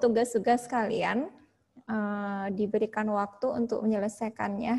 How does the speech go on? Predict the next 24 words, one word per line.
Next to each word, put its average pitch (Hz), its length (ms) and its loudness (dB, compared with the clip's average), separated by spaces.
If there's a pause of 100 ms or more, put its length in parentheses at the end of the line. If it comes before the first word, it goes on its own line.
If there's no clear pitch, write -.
hari 208 400 -2
ini. 233 320 2 (320)
Kemudian 262 400 6
info 302 560 2
dari 262 400 4
Mister 254 400 0
Billy. 226 540 2 (1400)
Untuk 254 400 4
tugas-tugas 254 680 6
yang 269 220 2
kalian 262 300 4
selesaikan 254 600 0
hari 240 360 0
ini, 214 560 0 (360)
eh, 214 240 2
nantinya 240 520 2
akan 254 240 0
dibahas 233 800 0
oleh 220 320 0
Mister 226 320 -2
Billy 233 640 0
di 214 280 2
pertemuan 214 600 -2
berikutnya. 208 720 -4